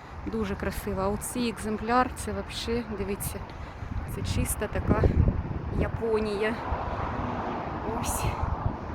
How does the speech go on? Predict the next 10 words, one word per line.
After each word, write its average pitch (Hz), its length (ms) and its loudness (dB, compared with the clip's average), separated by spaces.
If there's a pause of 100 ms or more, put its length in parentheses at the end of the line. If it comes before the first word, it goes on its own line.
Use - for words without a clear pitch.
(140)
це 233 300 4 (220)
сосна 208 580 2 (680)
горна. 208 560 0 (2250)
Мопс. - 500 0 (880)
А 240 40 2
ось 285 180 2
такі 262 360 0
ще 240 280 2 (1120)
із - 140 0
сосни 240 460 4